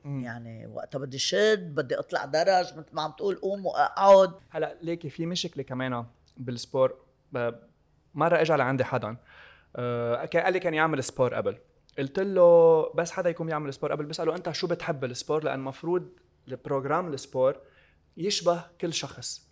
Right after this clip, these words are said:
Speaker 1: كيف كل واحد عنده ذوق بالتياب، كيف كل واحد عنده ذوق بالأكل،
Speaker 2: صحيح.
Speaker 1: في ذوق بالتمارين. هلأ وين المشكلة؟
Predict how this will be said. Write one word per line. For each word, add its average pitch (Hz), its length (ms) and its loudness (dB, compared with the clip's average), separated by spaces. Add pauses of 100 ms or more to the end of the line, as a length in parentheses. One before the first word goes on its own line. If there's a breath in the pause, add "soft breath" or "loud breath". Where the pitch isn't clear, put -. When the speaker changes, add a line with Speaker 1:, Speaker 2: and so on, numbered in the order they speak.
Speaker 1:
كيف 202 200 -6
كل 170 140 -4
واحد 165 240 0
عنده 143 240 -4
ذوق 147 140 0
بالتياب، 127 560 -2 (180)
كيف 170 140 -10
كل 175 120 -8
واحد 160 240 -2
عنده 139 260 -6
ذوق 143 180 -2
بالأكل، 135 520 -6
Speaker 2:
صحيح. 151 440 -12
Speaker 1:
في 240 220 -4
ذوق 202 220 4
بالتمارين. 160 840 0 (400 soft breath)
هلأ 156 120 0
وين 220 200 4
المشكلة؟ 202 540 -2